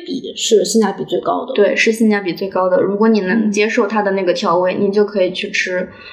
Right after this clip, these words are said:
Speaker 2: 它一片牛舌的成本可能就有三千多日元。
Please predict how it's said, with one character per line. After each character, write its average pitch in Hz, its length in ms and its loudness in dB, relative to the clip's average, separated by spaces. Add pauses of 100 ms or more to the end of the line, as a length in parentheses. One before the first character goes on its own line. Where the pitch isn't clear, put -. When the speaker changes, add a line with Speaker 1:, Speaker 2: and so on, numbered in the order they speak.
(120)
Speaker 2:
它 247 360 2
一 202 120 -4
片 220 380 2
牛 196 180 2
舌 214 160 0
的 202 140 2
成 190 260 0
本 208 220 0
可 214 160 0
能 175 120 0
就 202 120 2
有 180 80 4
三 196 220 -2
千 202 200 -2
多 175 160 0
日 104 120 0
元。 67 140 -4